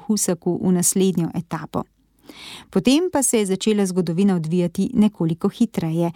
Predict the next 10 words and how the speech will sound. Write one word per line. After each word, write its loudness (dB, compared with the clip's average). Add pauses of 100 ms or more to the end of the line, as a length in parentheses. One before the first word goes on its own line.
(300)
in 6
Milan 4
Kučan 0
je 0
za -2
vse 0
večne 0
čase 0
pridobil 0
prestiž -2